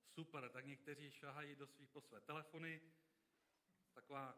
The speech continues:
kdo, kdo má ještě papírovou Bibli, kdo je takový tradicionalista? A jsou tady takový,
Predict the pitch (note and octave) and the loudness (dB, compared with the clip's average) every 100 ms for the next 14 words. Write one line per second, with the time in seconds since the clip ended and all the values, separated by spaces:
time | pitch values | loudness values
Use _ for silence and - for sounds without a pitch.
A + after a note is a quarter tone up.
0 | - C3 C3+ C#3 C#3 C#3 C3+ - C3+ B2+ | -6 -8 -6 -2 0 0 -2 -6 -6 -6
1 | C3 C#3 C#3+ C3+ B2+ C3+ C3+ C3 C3 C3+ | -4 -2 0 0 0 0 0 -2 -4 -4
2 | C3+ C3+ C3 C3+ C3+ C3 - C3 C#3 D3 | -2 -2 -4 -2 -2 -2 -2 -2 4 6
3 | D3+ D3 - C#3 C3 C3+ B2+ - B2+ B2 | 6 4 0 -2 0 0 -2 -4 -2 -2
4 | A#2+ | -4